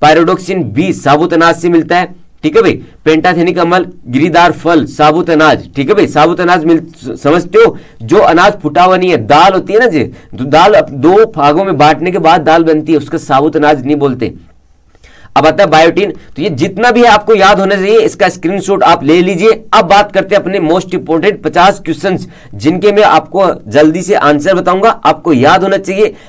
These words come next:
अगर आपको वो चीज आती है तो आपको comment box में comment करते जाइए। चलिए next question की बात करते हैं। पहला question अपने screen पे बहुत important है, अगर आपको अच्छा लगे तो class को support करिए, ज्यादा से ज्यादा share करिए।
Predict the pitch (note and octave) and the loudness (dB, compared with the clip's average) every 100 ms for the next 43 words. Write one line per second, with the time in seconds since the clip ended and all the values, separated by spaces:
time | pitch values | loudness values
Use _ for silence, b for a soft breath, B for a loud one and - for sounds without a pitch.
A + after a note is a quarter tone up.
0 | B C#3+ E3+ A#3+ G#3+ - G3+ G3+ G3+ E3 | B 0 2 4 2 0 -2 -4 -4 -4
1 | C#3 C#3 D3 F3+ F#3+ F#3 E3+ - G3+ - | -2 -2 -2 -2 0 0 -2 -2 -6 -2
2 | D3+ F3 D3 D3 - F#3+ G3 D3+ E3 E3 | -2 -2 -2 -4 -2 -6 -2 -2 0 -2
3 | D3+ C3+ C3+ A#2 F#2 B B - E3+ D3+ | -4 -4 -4 -4 -6 B B -6 -2 -2
4 | - B B G2+ D3 A3 - F#3+ G3 G3 | -4 B B -4 0 -2 -4 -8 -6 -4
5 | E3 F3+ F3 E3 F3+ F#3 D#3+ D#3+ F3 D3 | 0 0 0 -6 -6 -2 0 2 0 -2
6 | D#3 D#3 D#3 D#3+ - D3+ D#3+ E3 F#3 B | -4 -2 -2 -4 -4 -4 0 -2 -2 B
7 | B - G#2 D#3+ A3+ A3 F#3 G3+ G3 F#3+ | B -6 0 4 4 2 2 0 2 0
8 | D3 D#3+ F3 F3 F3 D#3 E3+ D#3 D3+ F#3+ | 0 2 0 0 -2 -2 0 0 0 0
9 | G#3+ D3+ D3+ D3+ E3+ E3+ D3+ - G3 F#3+ | 0 2 2 0 -4 -8 -6 -4 -4 -4
10 | F#3 F3+ B2+ - D3 D3+ D#3+ F#3+ D3+ D#3+ | -4 -2 -2 0 0 0 -2 -2 -2 0
11 | F#3 F#3 F3+ F3 G3+ | 0 0 -2 0 -2